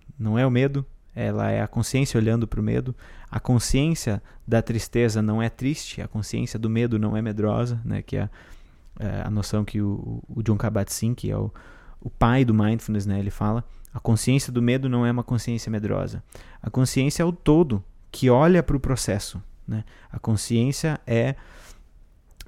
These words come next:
a, a, a, a fábrica, né? E o pensamento é o produto.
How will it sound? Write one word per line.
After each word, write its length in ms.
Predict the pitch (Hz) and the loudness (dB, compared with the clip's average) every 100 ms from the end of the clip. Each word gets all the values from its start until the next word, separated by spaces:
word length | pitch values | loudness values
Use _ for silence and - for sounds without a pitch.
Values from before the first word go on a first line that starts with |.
| - | -8
a, 840 | 113 120 110 107 - 101 104 - - - | 0 2 2 -2 -4 -4 -4 -8 -16 -14
a, 100 | - | -10
a, 180 | - 117 | -6 -4
a 20 | |
fábrica, 720 | 107 - 135 123 107 - 95 - | -2 2 2 2 -2 -6 -8 -8
né? 240 | - 101 104 | -6 -4 -4
E 80 | 113 | -6
o 40 | 113 | -2
pensamento 600 | 107 - 117 117 117 127 | -2 -2 0 0 2 2
é 20 | |
o 60 | |
produto. 560 | 120 143 143 123 110 110 | 2 2 2 2 -2 -8